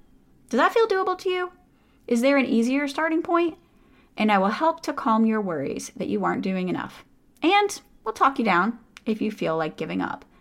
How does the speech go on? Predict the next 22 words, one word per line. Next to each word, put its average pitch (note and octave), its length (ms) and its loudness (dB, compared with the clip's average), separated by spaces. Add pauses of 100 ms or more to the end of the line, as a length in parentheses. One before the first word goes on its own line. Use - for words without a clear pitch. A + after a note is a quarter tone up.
(360)
And - 120 -6
honestly, - 500 -2
that's D4 340 -6
the - 80 -8
kind G#3+ 220 0
of C4+ 80 -2
stuff - 220 -10
that A#3+ 140 -2
changes - 420 -8
your - 220 -14
life. - 400 -10 (720)
Because C4+ 220 -2
that's C#4+ 260 -2
the - 140 -8
truth D#4 520 -8
about C#4 240 -2
great C#4+ 260 -4
work. C4 360 -4 (440)
It C4+ 120 2
is D4 120 2
entirely A#3+ 880 2
about E3+ 480 2